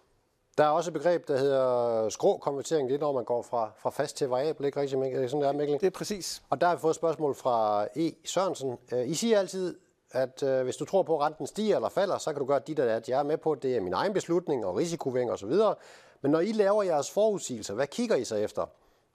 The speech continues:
Speaker 1: Så vil spørgerne her, så vil han jo følge med og vurdere, hvornår han så i så fald skal slå til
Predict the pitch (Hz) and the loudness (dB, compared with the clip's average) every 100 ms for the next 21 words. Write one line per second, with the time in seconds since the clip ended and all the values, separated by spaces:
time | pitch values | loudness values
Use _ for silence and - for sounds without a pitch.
0 | _ - 147 160 151 139 117 113 113 107 | _ -6 -2 0 0 0 0 0 -2 -2
1 | - 135 147 131 113 151 143 160 151 135 | 0 2 2 -2 -2 -2 -2 -2 -2 0
2 | 131 165 139 117 139 151 107 127 151 110 | 2 2 2 -2 0 0 0 0 0 0
3 | 135 - 139 110 156 135 139 131 - 110 | -4 -2 -2 0 0 -2 -4 -6 -8 -6
4 | - 104 147 | -6 0 0